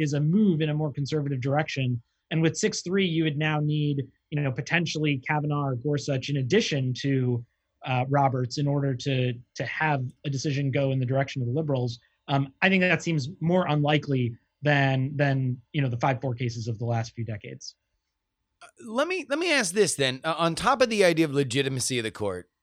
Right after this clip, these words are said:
Speaker 2: a thing that bothers me is that not only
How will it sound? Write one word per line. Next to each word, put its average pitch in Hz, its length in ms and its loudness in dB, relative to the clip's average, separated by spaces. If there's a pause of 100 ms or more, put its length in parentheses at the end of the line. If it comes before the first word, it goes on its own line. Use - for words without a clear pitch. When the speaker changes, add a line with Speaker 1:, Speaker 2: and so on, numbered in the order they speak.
Speaker 2:
a 131 80 0
thing 302 320 0
that 196 220 0
bothers 139 500 4
me 110 520 -4 (120)
is 117 220 -6
that 127 320 2 (300)
not 196 500 0
only 170 680 -2